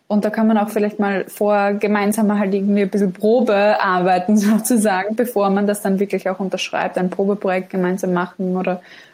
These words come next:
oder ähnliches. Und es ist aber auch ein Zeichen davon, dass nur viel groß reden halt auch nicht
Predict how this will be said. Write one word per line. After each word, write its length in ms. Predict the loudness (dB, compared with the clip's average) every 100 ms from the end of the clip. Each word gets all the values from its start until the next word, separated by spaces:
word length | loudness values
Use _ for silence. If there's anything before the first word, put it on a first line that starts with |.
| _
oder 260 | -2 0 0
ähnliches. 560 | 2 2 2 0 -2 -6 _ _ _ -20 _
Und 180 | 0 2
es 120 | 4 2
ist 120 | 2
aber 220 | 2 2
auch 80 | 2
ein 140 | 0
Zeichen 380 | 2 2 2 2
davon, 360 | 0 2 2 2
dass 200 | 2 0 -4 0
nur 300 | 4 4 2
viel 300 | 2 2 2
groß 400 | 2 2 2 2
reden 440 | 2 4 4 4
halt 180 | 2 0
auch 260 | -2 -2 0
nicht 320 | 0 0